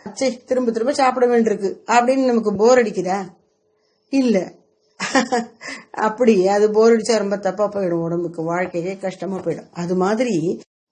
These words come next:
ஒரே காரியத்தை திரும்ப திரும்ப செய்யணும். தினமும் ஆபீஸுக்கு போகணும், தினமும் ஸ்கூலுக்கு போகணும்.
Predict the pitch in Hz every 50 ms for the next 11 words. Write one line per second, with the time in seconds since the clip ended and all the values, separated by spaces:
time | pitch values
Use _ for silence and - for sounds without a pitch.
0 | _ _ _ 226 233 254 277 285 302 311 311 - 254 247 247 254 254 240 - 269
1 | 254 226 226 202 202 202 208 202 226 208 233 254 247 - 262 247 233 208 190 190
2 | 190 185 185 180 175 175 190 220 240 247 240 233 226 247 240 233 247 226 226 226
3 | 226 226 220 214 - - 220 208 196 190 180 175 185 220 226 - 254 254 240 240
4 | 233 226 226 220 226 226 226 233 226 226